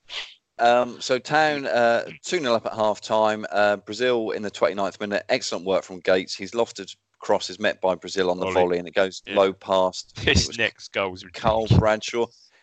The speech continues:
Speaker 2: I, I, I almost stopped when we were, when I was doing the research and, and kind of put it to one side and thought I could spend the next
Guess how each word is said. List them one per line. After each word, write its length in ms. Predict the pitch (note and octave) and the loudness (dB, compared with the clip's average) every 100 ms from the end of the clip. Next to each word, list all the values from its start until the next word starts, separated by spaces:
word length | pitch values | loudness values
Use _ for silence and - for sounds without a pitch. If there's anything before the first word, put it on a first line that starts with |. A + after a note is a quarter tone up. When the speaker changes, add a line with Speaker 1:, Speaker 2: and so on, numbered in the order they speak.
| _ - _ - | _ -20 _ -10
Speaker 2:
I, 60 | - - | -10 -6
I, 60 | A#2+ - - _ _ _ _ _ - _ - C#3 | -6 -6 -14 _ _ _ _ _ -20 _ 4 6
I 20 | |
almost 360 | F#3 F3+ B2+ - | 6 4 0 0
stopped 440 | E3 C3 - - | 4 2 0 -6
when 140 | G#2+ | -4
we 140 | G2+ G2 | -2 0
were, 380 | G2 G2 G2 - | 4 6 6 2
when 120 | A2+ | -2
I 20 | A2 | -4
was 80 | F#2+ | -2
doing 200 | A2 G#2 | -4 -4
the 80 | |
research 720 | G#2 A2+ - F#2+ E2+ D#2 - - _ _ _ | -2 -2 0 0 0 0 -6 -12 _ _ _
and, 240 | G2+ G2+ F#2+ | 0 0 -4
and 360 | F2+ G#2 G2+ - | -4 -4 -6 -14
kind 160 | - A#2 | -8 -6
of 60 | G#2 | -6
put 100 | A2+ | -8
it 80 | |
to 80 | G#2+ | -2
one 220 | A2 A2 | -2 -2
side 380 | G2+ A2+ G2+ F2+ | -2 0 2 0
and 100 | F#2+ | -4
thought 240 | - G#2+ - | -4 -4 0
I 100 | G2+ | -2
could 160 | G2+ G2+ | -2 -8
spend 320 | - G#2+ G2+ | -2 -2 -2
the 60 | |
next 480 | G2+ G#2+ - - - | -2 -2 -4 -12 -14